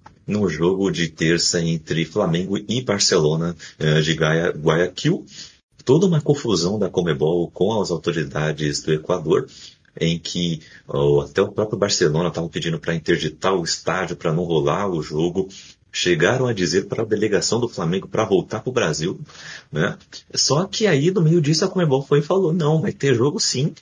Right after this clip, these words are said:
né? Ah, só se não ti-, se não tiver gente suficiente pra jogar, é, simplesmente,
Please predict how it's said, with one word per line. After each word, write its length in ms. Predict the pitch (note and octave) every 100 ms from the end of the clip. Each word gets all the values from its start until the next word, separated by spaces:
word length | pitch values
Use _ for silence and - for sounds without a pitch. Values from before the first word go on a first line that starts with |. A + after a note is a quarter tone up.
| _ -
né? 360 | - - - - _ - - -
Ah, 500 | D2+ C#2+ C#2+ C#2 C#2
só 280 | - - A#2+
se 160 | - B2+
não 140 | A#2+
ti-, 320 | A#2+ G2+ G#2+
se 240 | - A2+ C3+
não 140 | D#3
tiver 340 | D#3 A2 G2
gente 300 | A2 F#2 F#2+
suficiente 500 | - F2 - F2 -
pra 160 | - F2+
jogar, 480 | F2 D#2+ D2 F#2+ A#2 - _ _ _
é, 380 | C#2+ D2 C#2+ D2
simplesmente, 1040 | - F#2 - F2+ D#2 D#2+ E2+ - E2 D#2